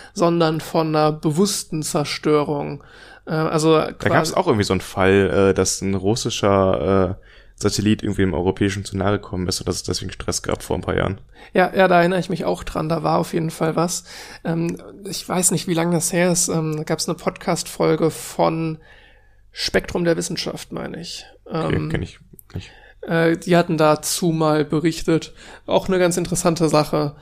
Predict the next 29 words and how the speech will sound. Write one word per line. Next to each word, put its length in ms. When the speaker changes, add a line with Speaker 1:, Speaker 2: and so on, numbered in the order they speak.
Speaker 1:
Ähm, 200
einfach, 340
was 220
da 220
für 180
Möglichkeiten 640
sind, 120
dass 120
man 100
das 160
so 120
nicht 180
mitkriegt. 720
Also 320
das 260
wird 160
häufig 380
halt 120
auch, 140
dann 300
bleibt 240
das 140
unter 180
Verschluss 500
und 140
so, 160
dass, 360
Speaker 2:
Hm. 60
Speaker 1:
ähm, 300